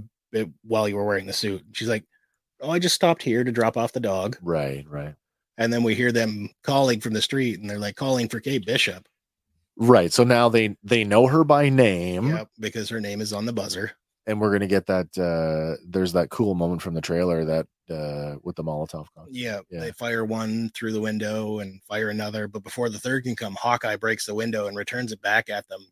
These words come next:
Speaker 1: catching one of them on fire.
Speaker 2: I actually really appreciated that.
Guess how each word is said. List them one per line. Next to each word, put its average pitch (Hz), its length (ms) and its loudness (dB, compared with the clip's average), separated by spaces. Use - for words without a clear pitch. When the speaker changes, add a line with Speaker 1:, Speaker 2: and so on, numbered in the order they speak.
Speaker 1:
catching 107 320 -6
one 107 120 -2
of 98 80 -4
them 117 200 0
on 98 160 -6
fire. 90 360 -10
Speaker 2:
I 127 180 4
actually 156 320 0
really 113 280 4
appreciated 98 720 -2
that. 85 360 -2